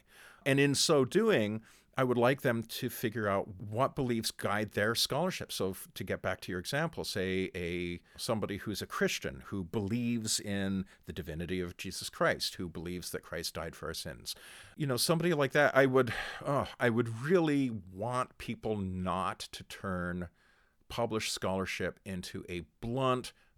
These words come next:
crude <laughs> expression of those ideas.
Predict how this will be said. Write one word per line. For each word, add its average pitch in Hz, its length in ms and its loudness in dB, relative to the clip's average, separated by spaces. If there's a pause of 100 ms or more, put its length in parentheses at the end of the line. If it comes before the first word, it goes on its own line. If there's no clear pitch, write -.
(120)
crude 113 640 4
<laughs> - 0 -
expression - 1040 2 (520)
of 151 140 4
those 151 240 8
ideas. 147 580 4